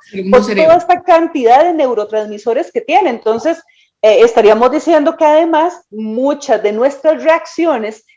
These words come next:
Speaker 2: tienen que ver con esas sensaciones que estamos teniendo a nivel fisiológico en nuestro cuerpo.
Speaker 1: Sí.
Speaker 2: Totalmente. Por eso nos enfermamos en muchas ocasiones del
Speaker 1: Ujú.
Speaker 2: estómago, o sentimos náuseas, o se-, porque están vinculadas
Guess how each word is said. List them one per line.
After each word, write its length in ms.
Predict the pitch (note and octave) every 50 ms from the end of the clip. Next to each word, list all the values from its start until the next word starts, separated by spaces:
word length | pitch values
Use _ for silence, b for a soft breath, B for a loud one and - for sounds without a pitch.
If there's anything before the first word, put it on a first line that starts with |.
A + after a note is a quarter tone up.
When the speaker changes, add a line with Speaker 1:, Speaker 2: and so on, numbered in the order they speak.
| _ _
Speaker 2:
tienen 320 | - C4+ C4+ C#4 E4 F4 -
que 120 | - B3
ver 240 | G#3+ A3+ D4 G4+ -
con 140 | - C4+ A#3+
esas 240 | A#3+ A#3+ C#4 C#4+ C#4+
sensaciones 760 | D4+ C#4 C#4 C#4 C#4 D#4 D4+ D#4 E4 D#4+ C#4 C4 C4 C#4+ C#4 -
que 80 | B3+
estamos 340 | A#3 - A#3 G#3+ A3+ C4 C4+
teniendo 340 | - D4+ C#4+ D#4 D#4 C#4 A#3+
a 60 | G#3+
nivel 300 | F#3+ F#3 F#3+ G#3 A3+ A#3
fisiológico 680 | - - F4 F#4+ F#4 - A#3+ C#4 G4 G4 F#4 - - A3
en 40 | G#3+
nuestro 400 | G#3 G#3 G#3+ G#3+ _ - F#3 -
cuerpo. 420 | - G3+ F#3+ F3+ F3+ - - D3+ - _
Speaker 1:
Sí. 240 | _ _ _ _ _ _ _
Speaker 2:
Totalmente. 960 | - B3 A#3+ F3 D#3+ B3+ B3+ C#4 C#4 E4 G4 G#4+ G#4 - C4 F#3+ - - - _ _
Por 160 | - B3 A#3 A3
eso 240 | A3 A3+ - C4+
nos 220 | C4+ D4+ D#4+ D#4 D#4
enfermamos 800 | D#4 C#4 C#4+ - G3+ F#3 F#3 F#3+ A3+ G#4 B4 G#4+ D4+ C4 B3+ -
en 120 | G#3+ G#3 G#3
muchas 400 | G#3+ G#3 G#3 G#3 - A3 G#3 -
ocasiones 800 | G#3 G3 - G3 F#3+ G3 G3 A3+ G3+ G3+ G3+ F#3+ F#3+ F#3+ F#3 _ b b b _
del 280 | - F3+ B3 D4 F4 D#4+
Speaker 1:
Ujú. 80 | C4+
Speaker 2:
estómago, 1000 | - - - - A3+ G#3+ G#3+ G#3+ A3 G#3+ G#3+ G#3 F#3+ G3+ G#3+ G#3+ G#3+ G#3+ - - _
o 320 | - A3+ B3+ C4 B3+ B3+ B3
sentimos 480 | B3+ C#4 A#3+ - C4+ B3 A3 G#3 G3+
náuseas, 920 | A3 A#3 B3 B3 B3 A#3+ A#3 A#3+ A3+ - - A#3+ A3 G#3 G#3+ G#3+ G#3+ G#3+ G#3+
o 80 | - G#3+
se-, 240 | G#3+ A3 G#3 - - _ _ _
porque 220 | - B3 - - C#4
están 280 | C#4 - A3 F#3 F#3
vinculadas 720 | F#3 A3+ A#3 A3+ - C4 B3+ A3 F#3+ E3 D#3 E3 - _